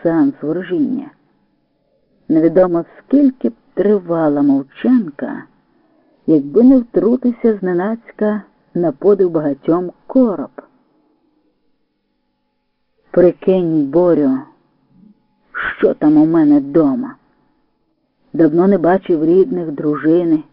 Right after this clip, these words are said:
А доньку покинув, ще коли вона була в колисці, а тепер у першому класі.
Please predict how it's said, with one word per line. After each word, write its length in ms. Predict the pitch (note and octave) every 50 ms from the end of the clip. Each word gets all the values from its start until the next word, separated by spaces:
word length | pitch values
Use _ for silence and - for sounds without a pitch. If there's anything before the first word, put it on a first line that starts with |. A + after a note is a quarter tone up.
| _ _ _ _ _ _ _ _ _ _ _ _ _ _ _ _ _ _ _ _ _ _ _ _ _ _ _
А 120 | - E3+ E3+
доньку 380 | D3 A3 G3+ B3+ B3+ - A#3
покинув, 640 | G3 A3+ A3+ - A#3+ A#3+ A#3+ A3+ G#3 G3+ G3 F#3+ F#3 D#3+ D3 - _ _ _ _ _ _ _ _ _ -
ще 120 | - - E3+
коли 280 | - - F3+ F#3 E3+
вона 320 | F3 F3+ F#3 F3+ F3 F3 E3+
була 300 | D#3+ D3+ E3+ F3 F#3+ F#3
в 60 | F3+
колисці, 720 | F#3 - G3 G3 G3 G3 F#3+ - - _ - A3+ - - _ _ _ _ _ _ _ _ _ _ _ _ _ -
а 80 | - D3+
тепер 320 | C3 - - F#3 G3 F#3+
у 60 | F3
першому 440 | - D#3+ E3 E3+ - - E3 D3 C3+
класі. 640 | C3+ - C#3+ C3 B2 B2 A#2+ - - - - C#4+